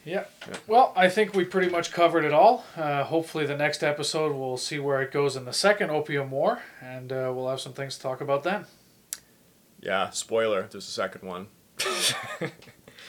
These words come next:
Speaker 1: Sorry.
Speaker 2: And, uh, it, it, it's, uh, it's worse. Yeah. Oh, it's more confusing, too. I'll say that up front. I'm gonna be saying a lot more areas, 'cause this,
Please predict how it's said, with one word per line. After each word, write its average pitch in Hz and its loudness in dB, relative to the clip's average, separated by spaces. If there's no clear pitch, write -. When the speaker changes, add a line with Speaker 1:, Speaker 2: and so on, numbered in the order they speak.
Speaker 1:
Sorry. 139 6
Speaker 2:
And, 127 2
uh, 127 8
it, 135 2
it, - -4
it's, 127 -4
uh, 123 0
it's 127 -6
worse. 131 0
Yeah. 123 -6
Oh, 151 4
it's 147 -2
more 165 0
confusing, 127 -6
too. 127 -4
I'll 101 -2
say 110 -4
that 104 -2
up 98 -6
front. 107 -8
I'm 113 -4
gonna 131 -6
be 110 -10
saying 110 -8
a 98 -6
lot 104 -4
more 110 -6
areas, 92 -6
'cause 92 -16
this, 117 -8